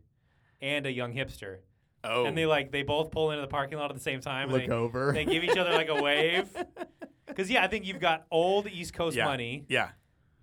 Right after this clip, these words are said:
Speaker 1: I understand that Nancy Pelosi represents San Francisco. I totally get that.
Speaker 2: Yeah.
Speaker 1: But
Speaker 2: Still.
Speaker 1: point being,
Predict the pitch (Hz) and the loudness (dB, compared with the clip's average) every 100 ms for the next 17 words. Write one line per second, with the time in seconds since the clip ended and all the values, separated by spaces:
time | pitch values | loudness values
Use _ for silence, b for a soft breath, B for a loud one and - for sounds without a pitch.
0 | - 117 113 127 131 131 123 127 113 113 | -12 -8 -6 -8 -8 -10 -10 -10 -10 -12
1 | 127 123 113 110 123 110 113 113 - 107 | -12 -8 -6 -6 -8 -8 -10 -12 -10 -10
2 | 104 110 95 92 85 90 98 95 101 101 | -12 -16 -16 -18 -20 -18 -16 -14 -12 -12
3 | 104 92 87 98 - _ b b - 131 | -14 -16 -14 -16 -16 _ b b -8 -6
4 | - 117 - 170 175 160 131 104 | -2 -4 -2 -4 -4 -4 -6 -8